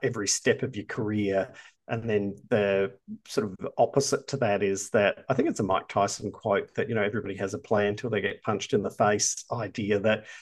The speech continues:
you know, all the planning in the world doesn't really matter if you've just kinda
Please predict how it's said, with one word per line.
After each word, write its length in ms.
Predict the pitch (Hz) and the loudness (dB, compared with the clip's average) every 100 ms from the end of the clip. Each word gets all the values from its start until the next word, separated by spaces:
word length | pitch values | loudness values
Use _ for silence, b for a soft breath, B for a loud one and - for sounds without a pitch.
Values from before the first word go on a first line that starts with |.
| B _ - | B _ -4
you 60 | |
know, 180 | 120 107 - | 0 0 2
all 80 | 135 | 2
the 80 | 120 | 2
planning 320 | 147 127 117 | 4 6 6
in 80 | 117 | 6
the 40 | |
world 360 | 113 120 120 113 | 8 8 8 6
doesn't 300 | 120 117 107 - - | 4 2 -4 -10 -8
really 380 | 151 147 139 127 | 0 6 6 6
matter 320 | 120 117 117 | 4 2 2
if 200 | 113 - | 0 -2
you've 140 | - | -8
just 240 | - 135 - | -4 -6 2
kinda 200 | 120 | 2